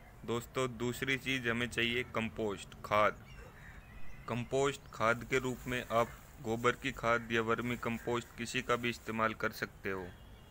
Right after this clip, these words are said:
ध्यान रखें, गोबर खाद अच्छे से decompost हुई होनी चाहिए, लगभग दस बारह महीने पुरानी।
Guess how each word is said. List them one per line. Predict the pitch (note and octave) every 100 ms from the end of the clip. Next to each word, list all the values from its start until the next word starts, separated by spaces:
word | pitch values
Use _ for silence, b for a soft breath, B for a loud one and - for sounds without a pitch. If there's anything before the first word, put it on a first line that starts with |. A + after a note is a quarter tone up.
| - -
ध्यान | - G#2+ A2+ B2+
रखें, | A#2+ B2 C#3+ C3+ A#2
गोबर | A#2+ B2 C3+ -
खाद | A#2 A#2+ A#2+ -
अच्छे | A#2 - -
से | C3 C3+
decompost | B2 B2+ A#2+ B2+ B2 - B2+ B2+ - - - -
हुई | A#2 A#2+
होनी | A2 A2 A2+
चाहिए, | A2 A2 G2+ F#2 F2 - - - - - - - - - A2+
लगभग | A#2 B2 B2+ B2+ A#2
दस | B2 -
बारह | A2+ A#2
महीने | A#2+ A2 A#2 A#2
पुरानी। | A2+ G#2+ G#2 G2+